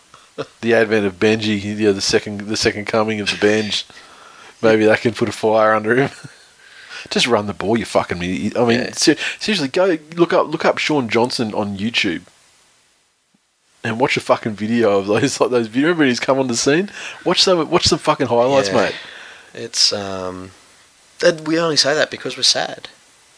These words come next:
Speaker 1: Yeah.
Speaker 2: It's a waste of talent. But, you know, to, to your point,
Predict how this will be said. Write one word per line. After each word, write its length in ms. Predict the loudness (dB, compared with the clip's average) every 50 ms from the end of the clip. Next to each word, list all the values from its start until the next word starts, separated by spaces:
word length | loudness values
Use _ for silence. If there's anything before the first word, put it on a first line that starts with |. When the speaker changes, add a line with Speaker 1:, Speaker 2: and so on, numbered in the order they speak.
| _ -10 -2
Speaker 1:
Yeah. 160 | -2 -2 -2 -4
Speaker 2:
It's 100 | -10 -8
a 20 | -2
waste 220 | -2 -2 -2 -2
of 80 | -4 -4
talent. 360 | -4 -2 -2 -4 -6 -10 -6
But, 140 | -6 -8 -8 -8 -14 -16 -14 -14 -14 -16 -16 -8
you 80 | 0 2
know, 140 | 2 2
to, 220 | 2 0 -2 -4 -4
to 240 | -6 -4 -4 -2 0
your 160 | -2 -2 -4
point, 360 | -2 0 0 0 0 -2 -4